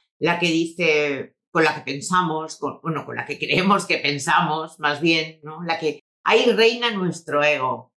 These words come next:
que nos dice, "Es que no sirves, es que eres una inútil, es que tal, es que cual". Es la mente con la que, con la que juzgamos lo que está bien, lo que está mal, la mente con la que ponemos etiquetas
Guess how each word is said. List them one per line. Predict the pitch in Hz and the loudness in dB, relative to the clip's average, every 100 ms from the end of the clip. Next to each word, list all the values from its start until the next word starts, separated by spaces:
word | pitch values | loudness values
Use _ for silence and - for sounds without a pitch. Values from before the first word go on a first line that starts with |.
| _ | _
que | 160 156 | -4 -2
nos | 147 | -2
dice, | 165 160 151 - - - | -4 0 0 -2 -14 -4
"Es | 156 - | -4 0
que | 165 | 0
no | 151 | 0
sirves, | - 240 202 202 185 | 0 0 2 0 -2
es | 170 | -6
que | 165 | -4
eres | 151 151 | -4 -6
una | 147 147 | -6 -4
inútil, | 151 214 208 190 190 180 | 0 -2 -2 -6 -6 -6
es | - - | -8 -6
que | |
tal, | 151 180 185 180 | 2 4 4 2
es | - - | -8 -12
que | 156 | -2
cual". | 175 170 160 - _ _ | 2 2 -2 -12 _ _
Es | - 180 | -2 2
la | 196 185 | 4 6
mente | 208 220 180 175 | 4 2 0 -2
con | 170 160 | -2 0
la | 156 | -2
que, | 160 151 151 143 - _ 143 123 | -2 0 0 -2 -10 _ -16 0
con | 170 | 2
la | 165 156 | 4 2
que | 156 | -2
juzgamos | - - 147 180 196 190 233 277 - - - _ _ | -8 -12 2 4 6 4 0 -2 -12 -14 -18 _ _
lo | 147 160 | -2 0
que | |
está | 156 156 143 | 0 0 0
bien, | 160 175 | 0 0
lo | 156 | -2
que | 143 | -6
está | 135 147 | -4 0
mal, | 156 165 160 - _ _ _ _ | 2 2 0 -10 _ _ _ _
la | - 190 185 | 4 6 6
mente | 185 185 180 185 180 | 2 -2 0 0 2
con | 185 | 2
la | 180 175 | 2 0
que | |
ponemos | 175 175 175 175 175 | -4 -4 -4 -4 -6
etiquetas | - - - 185 185 160 156 - - | -6 -8 -2 -2 2 2 2 -4 -10